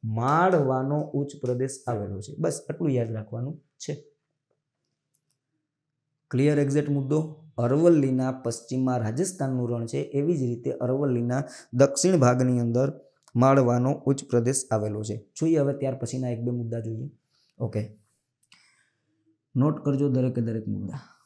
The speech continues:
અરવલ્લી પર્વતમાળા ઉપરથી જ્યારે શાહજહાં, શાહજહાંનું નામ તમે બધાએ સાંભળેલું હશે. શાહજહાંનો સમયગાળો ભારતની અંદર બાંધકામનો સુવર્ણકાળ છે,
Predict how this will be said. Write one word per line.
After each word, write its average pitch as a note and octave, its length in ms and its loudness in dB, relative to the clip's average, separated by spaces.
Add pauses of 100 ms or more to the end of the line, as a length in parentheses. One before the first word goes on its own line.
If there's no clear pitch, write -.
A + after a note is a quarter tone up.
(1300)
અરવલ્લી A#3 480 6
પર્વતમાળા E3+ 680 4
ઉપરથી C#3+ 680 0
જ્યારે D#3 200 4
શાહજહાં, B2 720 0 (280)
શાહજહાંનું C#3+ 800 2
નામ C3 200 0
તમે C3 200 -2
બધાએ B2+ 260 0
સાંભળેલું B2+ 500 -2
હશે. C#3+ 180 -2 (320)
શાહજહાંનો C3+ 580 2
સમયગાળો B2+ 500 0
ભારતની A#2+ 540 0
અંદર C3 300 -2 (240)
બાંધકામનો B2+ 680 -2
સુવર્ણકાળ B2+ 720 -4
છે, C#3 240 -10